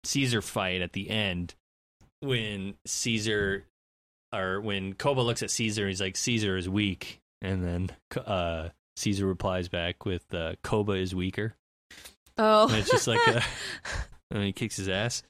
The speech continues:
Speaker 2: Yeah.
Speaker 1: But
Speaker 2: Is this it?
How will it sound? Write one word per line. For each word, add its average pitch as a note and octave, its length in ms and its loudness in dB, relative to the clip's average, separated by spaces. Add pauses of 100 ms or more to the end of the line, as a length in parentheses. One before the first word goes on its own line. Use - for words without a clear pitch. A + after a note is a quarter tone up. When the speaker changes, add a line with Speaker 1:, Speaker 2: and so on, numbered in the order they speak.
(140)
Speaker 2:
Yeah. F3+ 540 4 (440)
Speaker 1:
But - 240 -4 (300)
Speaker 2:
Is G#3+ 220 0
this D4+ 240 -2
it? B4 380 0